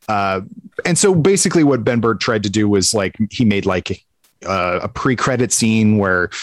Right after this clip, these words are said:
Spy Smasher goes and, like, saves a French resistance fighter who is, like, um, who works for the French, like, the Vichy government, but, like, he's been helping them out and he's about to get,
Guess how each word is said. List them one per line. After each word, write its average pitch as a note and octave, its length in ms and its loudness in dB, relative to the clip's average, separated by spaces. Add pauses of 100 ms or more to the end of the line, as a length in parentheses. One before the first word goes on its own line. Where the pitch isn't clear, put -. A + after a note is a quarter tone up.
(140)
Spy G#2 260 -2
Smasher G2+ 380 -2
goes F#2+ 260 0
and, F#2 140 2
like, F2+ 220 -2 (120)
saves G#2 600 0
a G#2+ 40 -4
French - 600 -4
resistance G#2 500 0
fighter G2+ 320 0
who G2 180 0
is, F2+ 140 0
like, F2+ 300 -2 (640)
um, F2 500 -2 (140)
who B2+ 220 2 (120)
works D3+ 420 2
for - 140 -2
the A#2 100 0
French, A2 400 -2
like, G#2 200 -2
the A2 80 -2
Vichy G2 500 0 (240)
government, G2+ 460 0
but, G#2 100 -2
like, F#2 220 -2
he's F#2+ 200 0
been F2 300 -4
helping G2 300 -2
them F2 120 -4
out F2 140 -2
and F#2 100 -2
he's G2+ 160 0
about F#2 200 -2
to - 60 -8
get, F2 200 -4